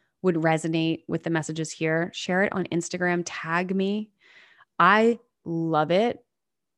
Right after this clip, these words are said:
when you share the podcast and you tag me, because it lets me know that whatever I'm saying spoke to your soul. And that is the most important thing to me, is that the content that I share gives you a transformation, because it's things that have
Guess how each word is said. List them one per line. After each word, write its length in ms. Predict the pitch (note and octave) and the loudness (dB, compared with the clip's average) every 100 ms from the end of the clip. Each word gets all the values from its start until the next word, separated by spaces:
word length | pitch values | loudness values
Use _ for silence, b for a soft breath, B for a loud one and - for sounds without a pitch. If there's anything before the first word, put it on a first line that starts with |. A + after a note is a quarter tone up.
| _ | _
when 240 | E3+ E3+ | 0 2
you 200 | E3+ E3+ | 4 2
share 220 | F3+ F3 | 0 0
the 80 | E3+ | 0
podcast 460 | E3+ D#3+ F3 F3 E3+ | 0 -2 0 -2 0
and 80 | E3 | -2
you 100 | D3+ | -2
tag 340 | D#3 C3+ D#3 | -4 -6 0
me, 180 | E3+ G3+ | 2 2
because 280 | F3+ F3 E3 | 0 -2 -2
it 40 | |
lets 240 | D#3+ D#3+ | -2 -2
me 80 | F3 | -2
know 220 | E3+ E3 | 2 2
that 340 | E3 D#3 D#3 - B B B | 2 2 2 -2 B B B
whatever 320 | F#3+ F3 E3+ E3+ | 2 4 6 4
I'm 120 | E3 | 2
saying 460 | - E3 D#3+ D#3+ - | 0 0 0 -2 -4
spoke 400 | - D#3+ D#3 - | -4 -2 -2 -4
to 140 | - | -10
your 140 | D#3+ D3+ | -8 -6
soul. 420 | - D#3+ D#3+ F3 | -4 0 2 2
And 220 | D#3+ D#3 | 0 0
that 240 | D3+ D#3 - | 2 2 0
is 520 | E3 D#3+ D#3 - - - _ _ _ _ _ | -4 -2 -4 -6 -10 -16 _ _ _ _ _
the 120 | F3 | -2
most 300 | F3+ E3+ E3 | 2 0 -2
important 340 | E3 D#3 - - | -4 -4 -6 -6
thing 160 | A#2+ | -8
to 140 | - - | -6 -6
me, 240 | B2 - - | -6 -6 -6
is 160 | E3 | -4
that 280 | E3+ D#3+ C#3+ b b b b b b _ _ _ _ _ _ _ _ | 0 0 -2 b b b b b b _ _ _ _ _ _ _ _
the 100 | F3+ | -2
content 540 | F#3 - F3+ F3+ F#3+ F3+ | 0 4 4 4 2 2
that 160 | E3+ | 0
I 160 | D#3 D#3+ | 0 0
share 460 | - D#3 D3+ E3 | -2 0 0 0
gives 420 | E3 E3+ E3+ D#3+ E3 | -2 0 0 0 -6
you 380 | D#3 E3 E3 | -2 2 2
a 60 | D3+ | 0
transformation, 720 | - D3 D3 - D3 - - | -2 -6 -4 -8 -6 -6 -6
because 240 | D#3 F3 | -4 -4
it's 140 | D#3+ - | -4 -4
things 240 | F#3 F#3 | 0 0
that 80 | F3 | 0
have 220 | D#3+ - | -2 -4